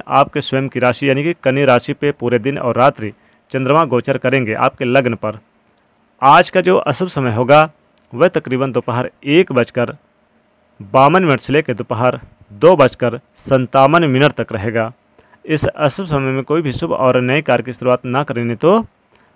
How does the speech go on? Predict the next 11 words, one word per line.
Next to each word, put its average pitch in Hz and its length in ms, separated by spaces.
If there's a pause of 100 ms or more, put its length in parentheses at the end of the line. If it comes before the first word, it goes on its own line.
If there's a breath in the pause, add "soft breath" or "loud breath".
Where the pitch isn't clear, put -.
(100)
विघ्न 143 280
बाधाएं 117 440
आ 143 80
सकती 120 360
है। 117 240 (800)
अब 156 100
बात 160 240
करते 165 280
हैं 165 100
आज 165 180
के 208 240